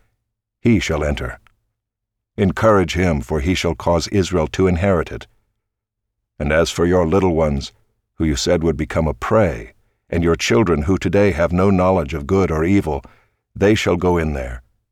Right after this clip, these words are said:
and to them I will give it, and they shall possess it. But as for you, turn and journey into the wilderness in the direction of the Red Sea.'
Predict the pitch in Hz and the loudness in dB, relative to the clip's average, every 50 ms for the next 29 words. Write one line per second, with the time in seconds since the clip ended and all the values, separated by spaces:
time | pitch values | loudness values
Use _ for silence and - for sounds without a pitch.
0 | _ _ _ _ _ - 71 69 69 - 78 82 101 107 101 92 92 90 87 87 | _ _ _ _ _ -8 -8 -6 -6 -4 0 2 2 4 4 4 4 2 2 0
1 | 87 78 87 87 76 76 71 - - _ - - 92 87 82 104 104 98 - - | 0 0 0 -2 -2 -2 -4 -6 -12 _ -8 -4 -2 0 2 2 2 2 2 0
2 | 78 73 - - 80 73 87 80 - - - - - - _ _ _ _ _ _ | -4 -4 -4 -6 -4 -2 -2 -2 -2 -4 -6 -10 -12 -16 _ _ _ _ _ _
3 | _ _ _ _ _ _ _ _ _ 76 73 73 78 90 107 104 95 - - - | _ _ _ _ _ _ _ _ _ -8 -6 -2 0 0 0 0 0 -2 -2 -2
4 | 92 92 90 92 90 87 78 67 64 - - _ _ _ _ _ _ _ - - | 0 2 2 2 2 2 0 -2 -6 -8 -14 _ _ _ _ _ _ _ -6 -2
5 | 107 104 98 92 87 71 64 64 62 - - - _ _ _ _ - 90 80 73 | 0 2 2 2 0 0 -4 -8 -12 -14 -16 -20 _ _ _ _ -4 -2 -2 -2
6 | 71 71 82 92 101 101 101 101 95 90 85 76 78 76 82 78 85 95 95 90 | -2 0 2 2 4 4 4 2 2 2 0 0 -2 -2 0 2 2 2 2 2
7 | 82 87 87 85 82 - - - 87 82 85 76 78 82 78 90 87 - - - | 0 0 0 -2 -2 -4 -6 -4 -4 -2 -2 -2 -2 0 0 0 0 0 -2 -2
8 | 85 85 76 64 65 65 69 71 73 71 - - - - 76 69 67 62 60 - | -2 -2 -2 -4 -4 -4 -4 -4 -4 -4 -6 -6 -6 -6 -6 -6 -6 -8 -10 -14